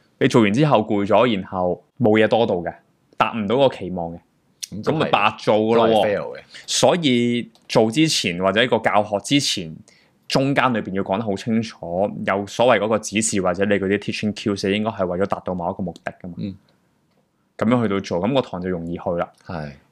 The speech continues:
Speaker 1: 我要做到一二三四五，最後咧就得到個六啦。
Speaker 2: 係，喺呢一個 range 上面，大家會做多咗啲乜嘢？
Speaker 1: 嗯。
Speaker 2: 係啦，個能力去到有啲咩提升？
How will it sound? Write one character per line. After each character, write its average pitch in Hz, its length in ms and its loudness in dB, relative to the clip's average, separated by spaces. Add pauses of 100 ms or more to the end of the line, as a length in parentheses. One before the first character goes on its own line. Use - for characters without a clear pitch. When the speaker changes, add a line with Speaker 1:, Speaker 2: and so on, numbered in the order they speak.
(100)
Speaker 1:
我 104 120 0
要 107 120 4
做 104 180 -2
到 101 80 0
一 113 80 2
二 107 260 -4
三 107 280 -4
四 98 120 -8 (160)
五， 85 140 -14 (100)
最 104 200 -2
後 92 160 -2
咧 113 200 -4 (240)
就 - 180 -4
得 107 120 0
到 98 160 -2
個 95 120 -2
六 85 200 -4
啦。 87 180 -2 (160)
Speaker 2:
係， - 260 -12
喺 - 160 -8
呢 110 80 0
一 - 20 0
個 110 120 -2
range 104 200 0
上 98 180 -4
面， 76 140 -6
大 76 120 -6
家 87 80 -4
會 90 120 -2
做 80 180 -6
多 95 160 -2
咗 92 60 -4
啲 95 80 -8
乜 95 100 -4
嘢？ 73 380 -8 (220)
Speaker 1:
嗯。 113 300 0
Speaker 2:
係 85 120 -10
啦， 73 80 -8
個 82 160 -6
能 78 140 -4
力 76 80 -6
去 85 260 -6
到 80 80 -4
有 - 20 -8
啲 85 220 -6
咩 95 100 -6
提 - 160 -12
升？ 87 260 -6